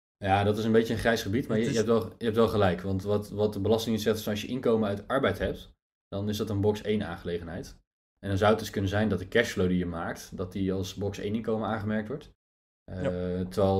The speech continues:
Speaker 1: het, eh, in elk, nou, ik weet niet hoe het nu is, maar in elk geval tot, eh, tot vorig jaar was het nog veel gunstiger om een pand in box drie te hebben.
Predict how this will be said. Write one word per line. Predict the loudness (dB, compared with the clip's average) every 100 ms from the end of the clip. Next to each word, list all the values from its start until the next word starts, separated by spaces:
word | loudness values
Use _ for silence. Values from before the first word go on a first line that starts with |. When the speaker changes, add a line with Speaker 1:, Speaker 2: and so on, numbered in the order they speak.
| 0
Speaker 1:
het, | -6 -16 -12
eh, | -8 -8 -6
in | -4
elk, | -2 -2
nou, | -4 -4 -6
ik | -6
weet | -4
niet | -4
hoe | -4
het | -2
nu | 0 0
is, | 0 -4 -6
maar | -2 0 0
in | 0
elk | 0
geval | 0 -2
tot, | -2 -4 0
eh, | 0 2 2 0
tot | 0 -2 -4
vorig | 2 2 4
jaar | 4 2
was | 0
het | -2
nog | 0
veel | 2 2
gunstiger | 2 0 -2 0
om | 0
een | 0
pand | 0 -2 0
in | 0
box | 0
drie | 0 -2
te | -4
hebben. | -8 -10